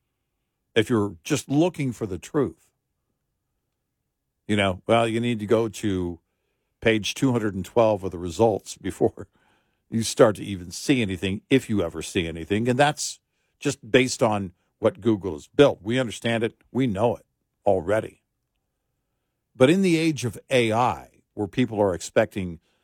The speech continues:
a different type of performance, because that's basically this kind of, of A I,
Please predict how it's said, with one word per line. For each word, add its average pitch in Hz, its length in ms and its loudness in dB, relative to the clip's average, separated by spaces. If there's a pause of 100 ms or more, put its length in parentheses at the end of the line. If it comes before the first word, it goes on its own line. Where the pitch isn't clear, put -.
(160)
a 101 60 2
different - 400 0
type 117 320 2
of 101 80 -16
performance, - 720 0
because 117 380 -4 (400)
that's 240 260 8
basically 135 800 0
this 131 280 -2
kind 143 360 -2
of, 98 300 -6
of 95 300 -2
A 107 200 2
I, 90 460 -2